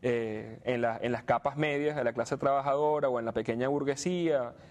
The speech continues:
eh, en los militantes que se van acomodando a una vida mucho más estable, eh, con hijos, y van abandonando cada vez más la participación política.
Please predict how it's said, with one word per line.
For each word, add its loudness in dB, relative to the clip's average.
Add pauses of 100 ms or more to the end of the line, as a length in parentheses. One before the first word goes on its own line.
(140)
eh, 0
en 2
los 2
militantes 4
que 6
se 2
van 4
acomodando 6
a 6
una 4
vida 6
mucho 2
más 4
estable, 6 (400)
eh, 4
con 4
hijos, 2 (280)
y 6
van 6
abandonando 4
cada 6
vez 2
más 4
la 2
participación 2
política. 4